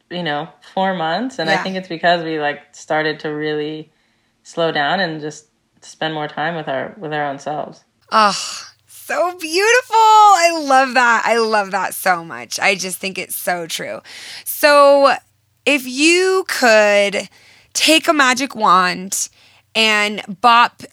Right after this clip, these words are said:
Speaker 2: every person on the planet, like, and they could learn something or know something or believe something. Ba-, basically, if you could brainwash the human race. No,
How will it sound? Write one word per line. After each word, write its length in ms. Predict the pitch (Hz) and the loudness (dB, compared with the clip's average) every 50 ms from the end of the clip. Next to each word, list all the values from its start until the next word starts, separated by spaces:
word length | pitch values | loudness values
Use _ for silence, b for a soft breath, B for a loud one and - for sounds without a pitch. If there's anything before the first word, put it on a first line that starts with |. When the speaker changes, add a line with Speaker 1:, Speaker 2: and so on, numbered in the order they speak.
| - - | -2 0
Speaker 2:
every 600 | 247 254 247 247 294 294 294 294 294 302 277 - | 0 0 0 -4 -4 -4 -4 -4 -4 -6 -8 -10
person 640 | - - - 262 226 208 - - 214 208 208 214 202 - | -10 -6 -2 -2 -2 -2 -2 -2 -2 -2 -2 -4 -6 -4
on 180 | - 196 202 208 | -4 -4 -2 -4
the 80 | 196 190 | -6 -10
planet, 640 | - - - 214 185 185 180 170 151 131 107 - _ _ _ _ _ _ - - - | -10 -8 -8 -6 -6 -6 -8 -8 -10 -10 -12 -14 _ _ _ _ _ _ -20 -20 -10
like, 400 | - 226 226 190 185 180 - - - | -4 -2 -2 -2 -2 -4 -8 -12 -8
and 160 | - 208 214 208 | -8 -8 -6 -4
they 140 | 190 196 | -6 -6
could 340 | 196 - - 208 180 175 165 | -6 -6 -6 -6 -6 -6 -8
learn 380 | 175 185 220 277 285 262 247 240 | -8 -2 2 2 2 2 0 -6
something 520 | 226 - 196 180 180 - 165 170 170 175 | -6 -8 -8 -8 -10 -12 -12 -10 -10 -8
or 100 | 175 185 | -8 -6
know 300 | 196 220 254 294 285 277 | -4 0 2 4 4 2
something 520 | 269 - 214 185 185 - - 170 160 160 156 | 2 -2 -6 -8 -8 -10 -12 -12 -12 -10 -10
or 80 | 175 180 | -10 -8
believe 380 | 180 233 247 262 277 302 302 254 | -2 -2 -2 0 0 -2 -2 -2
something. 280 | - 240 - - 233 233 | -4 -6 -6 -6 -6 -2
Ba-, 180 | 330 339 - - | -2 -2 0 0
basically, 300 | 381 415 403 427 392 403 | -2 -2 -2 -2 -4 -4
if 60 | 359 | -4
you 80 | 339 349 | -4 -4
could 180 | - 370 330 | -4 -6 -6
brainwash 560 | - 294 233 220 233 226 208 196 196 - - - | -2 -2 -2 -2 -2 -4 -4 -4 -4 -4 -6 -8
the 100 | - 220 | -8 -8
human 320 | - - 247 226 220 196 | -8 -6 -6 -6 -6 -6
race. 260 | 185 160 151 - - - | -8 -8 -8 -6 -4 0
No, 200 | 262 262 214 - | 0 0 0 -2